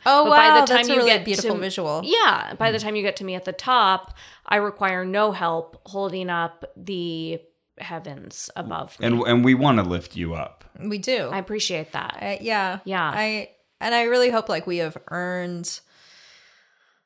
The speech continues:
Speaker 1: the listeners' respect that, like, we don't say these things lightly.
Speaker 3: Yeah,
Speaker 2: Mm-hmm. Mm-hmm.
Speaker 3: because
Speaker 1: Yeah.
Speaker 3: that's one of the first questions we're always asked by people is,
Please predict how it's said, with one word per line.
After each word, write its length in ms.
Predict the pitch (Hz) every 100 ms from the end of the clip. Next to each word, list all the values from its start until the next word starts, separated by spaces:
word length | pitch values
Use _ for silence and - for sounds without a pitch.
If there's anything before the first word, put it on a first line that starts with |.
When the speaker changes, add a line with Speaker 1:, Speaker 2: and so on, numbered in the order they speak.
| _ _ _ -
Speaker 1:
the 100 | 233
listeners' 400 | 240 240 240 233
respect 540 | 247 - - - -
that, 160 | - -
like, 200 | 196 220
we 120 | 214
don't 160 | 202 -
say 140 | 202
these 180 | 180 175
things 220 | 175 170
lightly. 720 | 175 175 196 - - - - 208
Speaker 3:
Yeah, 300 | 143 120 98
Speaker 2:
Mm-hmm. 140 | 98
Mm-hmm. 280 | 113 _ 101
Speaker 3:
because 360 | 127 147 143 -
Speaker 1:
Yeah. 380 | - - -
Speaker 3:
that's 220 | 127 135 135
one 100 | 127
of 60 | 107
the 60 |
first 260 | 101 107 -
questions 400 | 110 101 95 90
we're 320 | 101 117 113
always 320 | 92 87 87
asked 260 | 87 85 -
by 140 | 85
people 420 | 80 92 76 80
is, 260 | - 82 80